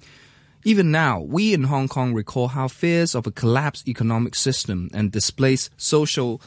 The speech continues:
political equilibrium had manifested in immigration trends and stock market validity.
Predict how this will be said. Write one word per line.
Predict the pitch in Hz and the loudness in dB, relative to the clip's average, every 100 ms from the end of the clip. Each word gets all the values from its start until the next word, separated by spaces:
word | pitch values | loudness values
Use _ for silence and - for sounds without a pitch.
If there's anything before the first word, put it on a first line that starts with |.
| - | -8
political | 123 127 135 - 120 | -4 -2 -4 -4 -4
equilibrium | 110 - 117 123 165 110 80 95 - - - | -4 -2 0 2 0 -2 -6 -10 -16 -20 -14
had | - 117 | -8 -2
manifested | 127 123 120 160 165 - 143 | 2 2 2 0 -2 -4 -4
in | 120 110 - | -4 -4 0
immigration | 139 139 135 131 131 | 0 0 -2 0 -2
trends | 120 127 117 117 | -2 -2 0 -2
and | - 104 | -2 -4
stock | - 107 101 - | -2 -2 -2 -4
market | 104 101 110 - | -4 -4 -6 -10
validity. | - 117 117 120 92 - - | -6 -2 0 -2 -6 -10 -14